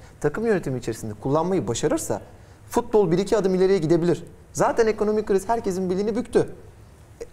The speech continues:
oyunculardan maksimum performans almak zorundasın. Şimdi Diaby ne oynadı? Koca bir sezon geçmek üzere. Ne oynadı? Hiçbir şey oynamadı. Rodriguez Fenerbahçe'de ne oynadı?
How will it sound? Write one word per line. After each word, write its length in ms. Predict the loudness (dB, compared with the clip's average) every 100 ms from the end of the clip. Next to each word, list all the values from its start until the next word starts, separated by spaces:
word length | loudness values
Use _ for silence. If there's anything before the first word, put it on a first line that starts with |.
| -2
oyunculardan 640 | 2 4 4 0 2 0 0
maksimum 340 | -2 -2 -4
performans 600 | -2 -2 0 0 0 0
almak 280 | 0 0 0
zorundasın. 480 | -2 -2 -4 -6 -8 -14 -20 -20 -20 -20 -12
Şimdi 320 | -8 -6 -2
Diaby 300 | 0 2 0
ne 60 | 0
oynadı? 400 | 0 -2 -6 -12 -20 -20 -20 -20 -20 -20 -6
Koca 260 | -4 -2
bir 60 | -2
sezon 360 | -2 -2 -2 -2
geçmek 320 | -4 -6 -6
üzere. 320 | -6 -6 -2
Ne 80 | 0
oynadı? 420 | 0 0 -6 -10 -14 -20 -20 -20 -20 -20 -20 -20 -20 -8 -6
Hiçbir 220 | -6 -4
şey 140 | -2
oynamadı. 320 | -2 -2 -2
Rodriguez 420 | 0 0 0 -2 -2
Fenerbahçe'de 540 | -2 -2 -2 -2 0
ne 60 | 0
oynadı? 380 | 0 -4 -8